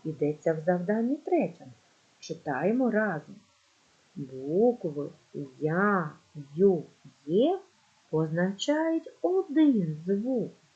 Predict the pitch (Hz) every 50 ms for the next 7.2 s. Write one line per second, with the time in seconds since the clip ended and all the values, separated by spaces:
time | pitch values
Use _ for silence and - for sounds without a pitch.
0 | _ _ _ _ _ _ _ _ _ _ _ _ _ _ _ _ _ 151 180 202
1 | - 240 233 277 294 302 294 349 415 523 554 - _ _ _ _ _ _ - 135
2 | 139 131 131 135 131 - - _ _ 165 165 165 180 208 262 - - _ _ _
3 | _ _ _ _ _ - 175 226 226 - 240 269 277 294 285 269 302 370 392 311
4 | 202 180 - - _ - 143 143 143 139 147 139 - - - _ - 170 208 269
5 | 320 349 - - _ _ _ _ - 160 160 175 175 160 151 170 165 160 160 165
6 | - 208 240 277 285 - - _ 214 202 220 226 254 254 - - - - 220 202
7 | 180 147 175